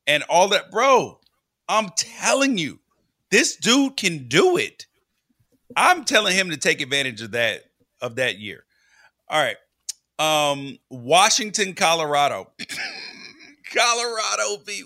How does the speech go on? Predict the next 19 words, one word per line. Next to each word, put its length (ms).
Washington 800
twenty 400
to 160
seventeen. 1120
And 240
Washington 600
fans 300
had 160
the 80
nerve 300
to 60
be 200
on 280
my 200
timeline. 600
"Ha, 380
ha, 340
look 240
at, 120